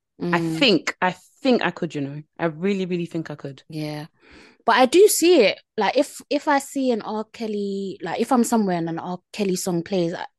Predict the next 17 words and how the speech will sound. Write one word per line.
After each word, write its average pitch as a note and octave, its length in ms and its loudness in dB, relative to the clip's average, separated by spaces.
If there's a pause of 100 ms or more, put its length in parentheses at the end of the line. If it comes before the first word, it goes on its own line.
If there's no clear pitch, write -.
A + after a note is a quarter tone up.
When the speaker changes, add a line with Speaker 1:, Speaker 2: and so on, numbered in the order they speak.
Speaker 2:
everyone, G#3 640 2 (160)
everyone's B3 400 4
mood A#3 220 2
change, A3 400 -2
Speaker 1:
Everyone's F4+ 300 6
awkward, A#3+ 280 6
Speaker 2:
changes. D4 100 6
Speaker 1:
yeah, F#4 180 6
everyone's C#4+ 280 4
Speaker 2:
And C#4 100 6
then D#4 100 10
Speaker 1:
awkward C#4 60 6
Speaker 2:
it, G#3+ 60 2
and A#3 120 4
Speaker 1:
about A#3+ 80 -2
it. C#4+ 100 6
Speaker 2:
then B3+ 160 2